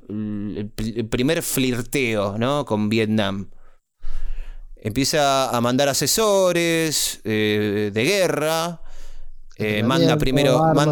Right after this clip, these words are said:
Speaker 2: armas.
Speaker 1: primero, claro, armas. La, la clásica, ¿no? Empieza con la asistencia técnica.
Speaker 2: Logística, claro.
Speaker 1: Logística, muy bien. Eh, acá tengo la data. Bien, gracias, Rolo. ¿Cómo está hoy, Rolo? Impresionante.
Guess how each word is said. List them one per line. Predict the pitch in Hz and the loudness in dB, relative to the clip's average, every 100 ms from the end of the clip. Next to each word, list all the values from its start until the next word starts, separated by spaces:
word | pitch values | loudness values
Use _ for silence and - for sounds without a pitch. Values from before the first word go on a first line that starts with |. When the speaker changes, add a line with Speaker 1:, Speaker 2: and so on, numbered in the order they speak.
| 143 | 4
Speaker 2:
armas. | |
Speaker 1:
primero, | 139 139 147 143 135 131 127 123 117 82 - - _ _ | 2 2 2 2 2 2 2 -2 -6 -12 -20 -20 _ _
claro, | 147 110 107 | 0 2 2
armas. | 151 151 143 131 123 127 123 117 - - - - - _ _ _ _ _ | 2 2 4 4 2 2 2 0 -4 -10 -16 -20 -20 _ _ _ _ _
La, | 127 143 | -4 0
la | 143 | 0
clásica, | 208 175 113 101 110 127 | 2 0 0 0 2 2
¿no? | 170 | 0
Empieza | 135 127 - | 0 0 0
con | 123 | 0
la | 120 | 0
asistencia | - 117 151 147 127 110 | 0 -2 -2 0 -2 0
técnica. | 147 110 104 98 95 90 - - | -2 0 -2 -2 -4 -6 -14 -4
Speaker 2:
Logística, | 123 117 175 143 - 143 143 135 | 0 4 4 4 2 -4 -4 -6
claro. | 120 - 123 _ _ _ - - | -10 -14 -20 _ _ _ -20 -10
Speaker 1:
Logística, | 113 107 139 117 - 120 123 | -4 -2 0 0 0 0 0
muy | 113 110 | 0 0
bien. | 143 123 - - - - _ _ _ _ - | 0 -2 -8 -20 -20 -20 _ _ _ _ -2
Eh, | 110 110 110 110 113 110 120 120 | 0 2 2 0 0 0 0 0
acá | 139 214 | -2 -4
tengo | 123 110 | -2 0
la | 110 | 4
data. | 110 110 120 | 2 2 0
Bien, | 120 139 143 | 0 0 0
gracias, | 117 156 120 107 | 0 0 0 -2
Rolo. | 127 107 - - - | -2 -4 -8 -16 -20
¿Cómo | - 220 | -4 0
está | 151 - 180 | 0 0 0
hoy, | 233 | 0
Rolo? | 190 208 185 | 0 0 0
Impresionante. | 139 131 - 165 208 120 107 101 | -2 -2 0 0 0 0 0 -2